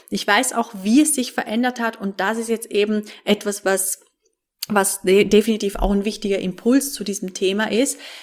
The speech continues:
nämlich dieses, die Möglichkeiten zu geben, zu kaufen,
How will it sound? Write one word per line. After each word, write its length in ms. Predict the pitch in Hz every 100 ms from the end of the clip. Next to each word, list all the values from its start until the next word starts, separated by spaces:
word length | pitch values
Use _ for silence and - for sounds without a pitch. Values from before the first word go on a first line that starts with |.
| -
nämlich 760 | 185 196 214 233 247 233 -
dieses, 540 | 208 208 208 202 202 - _ _ _ -
die 80 |
Möglichkeiten 1080 | 185 190 233 240 - 214 208 208 208 - -
zu 480 | 233 - 196 202 214 202
geben, 600 | 208 220 262 254 254 254 _ _
zu 160 | - 214
kaufen, 720 | - 196 226 262 - 277 285